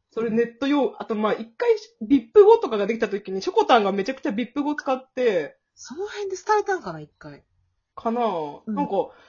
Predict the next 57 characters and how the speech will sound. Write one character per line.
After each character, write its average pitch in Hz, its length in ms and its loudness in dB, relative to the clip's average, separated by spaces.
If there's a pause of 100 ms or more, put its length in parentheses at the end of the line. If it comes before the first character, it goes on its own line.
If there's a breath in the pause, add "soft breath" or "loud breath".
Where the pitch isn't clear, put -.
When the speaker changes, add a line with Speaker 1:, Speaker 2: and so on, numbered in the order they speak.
(340 soft breath)
Speaker 1:
な 302 140 -2
ん 381 100 0
で 427 400 4
今 330 240 4
そ 240 140 0
ん 233 100 0
な 226 180 6
若 226 280 4
い 240 60 2
子 202 80 -6
ま 190 160 -4
た 196 80 -8
使 - 160 -6
っ 220 120 -2
て 214 140 0
ん 190 60 -2
だ 160 80 -2
ろ 143 140 -2
う 139 40 -6
み 151 100 -10
た - 100 -10
い - 20 -12
な - 60 -16 (120)
Speaker 2:
ね 233 280 -6
え。 151 40 -12
Speaker 1:
と 165 80 -8
こ 160 120 -4
ろ 151 100 0
は 135 80 -4
あ 135 40 -8
る 156 80 -12
け - 120 -16
ど。 - 160 -18 (960)
Speaker 2:
た - 120 -16
ま 254 180 -8
に 254 60 -14
そ 277 120 -8
う - 20 -4
だ 214 60 -2
な。 - 40 -8
Speaker 1:
ニ - 40 -10
コ 214 80 -2
ニ 233 80 -4
コ 254 160 -6
動 247 100 0
画 170 120 -6
と 170 80 -10
か 175 80 -6
の 165 60 -10
影 165 120 -8
響 180 120 -8
も 180 120 -10
あ - 20 -14
ん - 20 -14
の 156 80 -14
か 233 100 -18
な。 220 80 -20